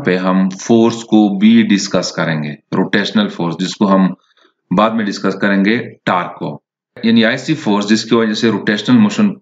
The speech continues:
produce हो रही है, तो उसको हम टॉर्क कहते हैं। तो दोस्तों, हम सबसे पहले ये जानते हैं कि what is rigid object।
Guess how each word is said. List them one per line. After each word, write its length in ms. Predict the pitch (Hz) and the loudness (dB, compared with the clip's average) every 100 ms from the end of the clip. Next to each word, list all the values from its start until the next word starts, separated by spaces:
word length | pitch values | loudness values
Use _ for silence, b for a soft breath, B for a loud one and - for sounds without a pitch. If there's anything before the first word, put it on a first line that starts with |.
| _ _ | _ _
produce 380 | 101 92 92 87 | 0 2 2 2
हो 120 | 82 | 0
रही 140 | 82 82 | 2 2
है, 280 | 85 110 B B B B - | 2 0 B B B B 0
तो 80 | 107 | 0
उसको 200 | 101 104 | 0 0
हम 240 | 113 123 | 0 0
टॉर्क 260 | 101 87 - | -2 -4 -4
कहते 280 | 80 78 - | -8 -8 -8
हैं। 160 | 78 - - _ _ - | -8 -8 -14 _ _ 0
तो 100 | 143 | 2
दोस्तों, 340 | 131 190 160 | 2 2 0
हम 180 | 151 135 90 92 - - _ - | 0 0 0 -2 -4 -12 _ -6
सबसे 280 | 147 - | -4 -2
पहले 320 | 165 131 127 127 | 0 2 4 6
ये 160 | 120 | 4
जानते 380 | 104 87 78 82 | 2 0 -2 -2
हैं 380 | 82 85 101 131 123 - | 0 2 2 0 -2 0
कि 60 | |
what 300 | 104 113 113 | 2 2 2
is 240 | 117 113 113 - 98 | 4 2 0 -10 -4
rigid 520 | 98 98 95 104 104 - _ _ | 0 2 2 2 2 -2 _ _
object। 420 | - - 87 92 | -14 -10 -8 -8